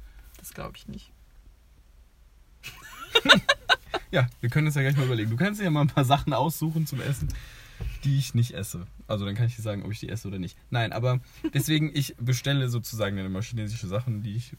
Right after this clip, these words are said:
Speaker 2: bestelle. Wo Reis dabei steht, bestelle ich dann immer mit Nudeln, weil ich das einfach,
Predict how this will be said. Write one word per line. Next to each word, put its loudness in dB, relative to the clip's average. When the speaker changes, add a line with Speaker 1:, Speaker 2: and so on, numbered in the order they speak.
Speaker 2:
bestelle. -4
Wo -4
Reis 2
dabei 4
steht, -4
bestelle 2
ich 4
dann 2
immer -2
mit 0
Nudeln, 2
weil 2
ich 0
das -6
einfach, -6